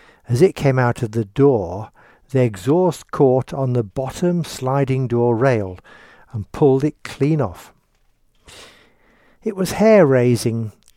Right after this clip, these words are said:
<sighs> it was hair tearing out time. I must admit that during this period I was fairly renowned for leaping up and down from time to time in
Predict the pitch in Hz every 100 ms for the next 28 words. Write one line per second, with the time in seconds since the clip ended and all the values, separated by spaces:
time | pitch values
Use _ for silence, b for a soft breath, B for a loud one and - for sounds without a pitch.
0 | _ - - - - - 156 151 - -
1 | - - 202 190 147 110 - _ _ -
2 | 208 190 165 156 160 147 - - 127 120
3 | 117 120 _ _ _ B B B B B
4 | B B B B B B B B - 151
5 | 175 - 151 147 147 - 160 160 165 160
6 | 151 139 131 - 139 127 127 123 123 127
7 | - - 147 143 135 135 131 135 127 120
8 | 117 120 117 139 - 135 131 - 127 135
9 | 127 117 110 117 110 139 127 120 - 117
10 | 117 113